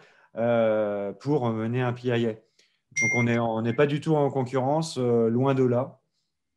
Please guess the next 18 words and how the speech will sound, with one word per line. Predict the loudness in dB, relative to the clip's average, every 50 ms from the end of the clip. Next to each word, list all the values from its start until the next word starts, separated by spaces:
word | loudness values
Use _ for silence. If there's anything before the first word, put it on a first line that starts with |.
| _ _ _ _ -4
Et, | 0 2 4
euh, | 4 4 4 2
finalement, | 0 -2 -2 -2 0 0 2 0 0
selon | -2 -2 -2 0 0
les | 0 0 0
contextes, | -2 -2 -2 0 0 0 -2 -4 -8 -10 -10 -10 -12 _ _ _ _ _
selon | -12 -6 -4 -2 0
les | 0 0 0 2 2
habitudes | 0 0 0 -2 -4 -4 -4 -4
de, | -2 -2 0 0 -2
de, | -2 -4 -4 -4 -4 -4 -6
de | -4 -6 -4
méthode | -4 -4 -2 0 2 2 2 2 2
ou | 0
les | -2 -2
résultats | 0 0 0 0 0 -2 0 0 0 0 0
qu'on | -2 -6 -8
veut | -6 -6 -6 -4 -4 -4 -4 -4 -4 -6